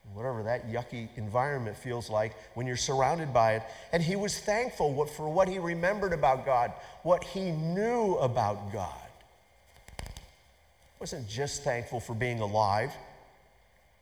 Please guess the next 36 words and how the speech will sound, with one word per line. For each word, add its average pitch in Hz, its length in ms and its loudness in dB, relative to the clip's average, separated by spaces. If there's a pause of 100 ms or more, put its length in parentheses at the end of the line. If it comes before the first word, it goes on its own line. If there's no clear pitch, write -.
(120)
He - 60 -18
was 135 100 -8
thankful 135 440 -2
that 120 120 -4
he 120 120 -6
was 113 140 -6
alive 113 480 2
and 101 160 -6
God 117 360 0
was 107 140 -6
involved 113 440 0
in 120 120 -6
his 123 120 -10
life. 131 300 -2 (1800)
Now, 156 60 -4
sin 170 300 0
is 147 140 -2
never 190 300 2
a 170 40 0
good 123 200 0
thing. 95 300 -4 (520)
Sin 190 300 0
hurts 180 420 0
us. 190 420 4 (340)
Sin 208 380 4
hurts 185 420 0
others. 196 460 4 (480)
And 160 200 2
sin, 208 500 2 (100)
our 185 320 0
sin, 190 520 -2
breaks 170 580 -2
the 147 140 -8
heart 156 540 -6 (120)
of 123 80 -8 (140)
God, 127 120 -6